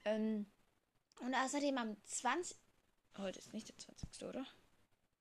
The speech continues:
Ah nein, der vierzehnte. In sechs Tagen, beim zwanzigsten November, ändere ich das Podcast-Bild zu einem Winterbild und das wird dann bis zum Februar, März bleiben.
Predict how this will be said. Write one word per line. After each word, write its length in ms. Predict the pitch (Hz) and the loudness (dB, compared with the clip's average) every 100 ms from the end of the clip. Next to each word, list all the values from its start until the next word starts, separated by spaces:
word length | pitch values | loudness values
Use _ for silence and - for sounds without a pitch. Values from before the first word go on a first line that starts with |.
| _ _ _ _ _ _ _ _ _ _ _ - | _ _ _ _ _ _ _ _ _ _ _ -8
Ah 60 | - | -2
nein, 220 | 196 185 | -2 0
der 80 | 208 | 0
vierzehnte. 760 | - 302 - 208 202 - 247 - - 330 240 | 8 8 8 2 2 4 4 2 -4 -4 0
In 120 | 226 | 2
sechs 320 | 240 320 - | 2 0 -4
Tagen, 480 | 247 233 233 254 269 - - - - | -6 -4 -4 -4 -8 -8 -10 -10 -4
beim 320 | 233 226 220 220 | 0 0 0 -2
zwanzigsten 640 | - 269 427 427 381 - | -2 0 0 -2 -4 -4
November, 500 | 302 285 311 302 262 262 - - | -4 -2 -2 0 0 -2 -8 -8
ändere 380 | - 262 302 254 | -4 0 0 0
ich 80 | 226 | -4
das 180 | 214 - | -8 -8
Podcast-Bild 720 | - 330 262 254 - 240 240 | -6 -4 -6 -6 -8 -6 -6
zu 100 | - | -6
einem 260 | 190 180 | -6 -6
Winterbild 540 | 190 349 440 427 415 403 - - - - | -4 -2 -2 -2 -2 -4 -12 -16 -16 -6
und 160 | 226 220 | -2 2
das 180 | 240 240 | 2 2
wird 160 | 240 | -2
dann 360 | 220 202 202 208 - | 0 0 -2 -6 -6
bis 260 | 208 - - | -8 -8 -8
zum 500 | - 196 185 185 190 - - - | -8 -6 -6 -8 -10 -16 -20 -6
Februar, 440 | 208 196 - 190 | -2 -2 -4 -8
März 560 | 180 147 - - - - - _ - - | -8 -10 -10 -6 -6 -6 -12 _ -20 -10
bleiben. 480 | 190 156 127 98 | -6 -6 -8 -12